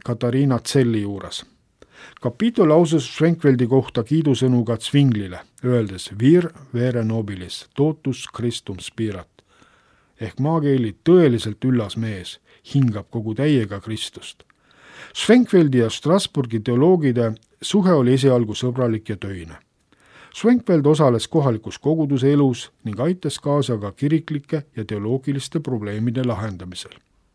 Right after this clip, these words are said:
Üsna pea tekkisid tal aga esimesed lahkhelid sealsete jutlustajatega, eriti Strasbourgi reformatsiooniliidri Martin Puutseriga. Schwenkfeld ei kiirustanud ühinema ametliku kirikuga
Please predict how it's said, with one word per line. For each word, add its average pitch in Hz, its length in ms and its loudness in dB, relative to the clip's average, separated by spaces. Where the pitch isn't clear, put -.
Üsna 220 300 2
pea 190 200 4
tekkisid 151 520 -4
tal 123 200 0
aga 110 180 -6
esimesed 170 440 0
lahkhelid 127 520 -2
sealsete 117 460 -2
jutlustajatega, 107 880 -6
eriti 143 400 2
Strasbourgi 131 720 -2
reformatsiooniliidri 120 1080 0
Martin 110 440 -4
Puutseriga. 95 640 -8
Schwenkfeld 151 640 2
ei 196 100 2
kiirustanud 113 640 0
ühinema 120 460 2
ametliku 117 480 -2
kirikuga 107 640 -4